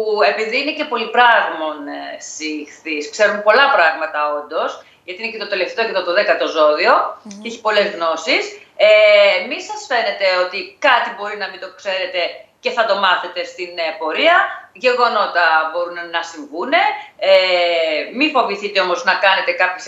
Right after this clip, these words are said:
Speaker 1: ενέργειες, ακόμα και αν δεν έχετε όλες τις απαντήσεις μέσα σας.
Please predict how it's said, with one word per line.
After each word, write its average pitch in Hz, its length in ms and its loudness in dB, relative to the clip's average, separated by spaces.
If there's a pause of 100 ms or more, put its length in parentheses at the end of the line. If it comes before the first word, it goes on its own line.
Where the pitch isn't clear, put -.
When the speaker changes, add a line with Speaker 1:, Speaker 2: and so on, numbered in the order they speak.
Speaker 1:
ενέργειες, 190 440 -2
ακόμα 233 300 0
και 226 80 -2
αν 226 160 0
δεν 220 120 0
έχετε 247 320 0 (120)
όλες 226 400 6
τις - 120 -14
απαντήσεις 175 640 -6
μέσα 151 300 -4
σας. 285 200 4